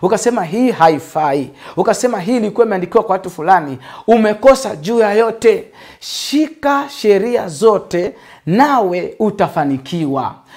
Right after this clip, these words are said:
Shika amri kumi za Mungu nawe utainuliwa. Shika sheria yote, Mungu atakufanikisha. Ukitaka kuinuliwa juu,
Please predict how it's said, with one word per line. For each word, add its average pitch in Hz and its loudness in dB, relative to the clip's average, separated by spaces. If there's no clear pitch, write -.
Shika 285 -4
amri 254 -2
kumi 247 2
za 185 6
Mungu 180 -2
nawe 208 2
utainuliwa. 175 4
Shika 320 0
sheria 233 6
yote, 208 0
Mungu 240 4
atakufanikisha. 185 0
Ukitaka - 0
kuinuliwa 247 4
juu, 185 -4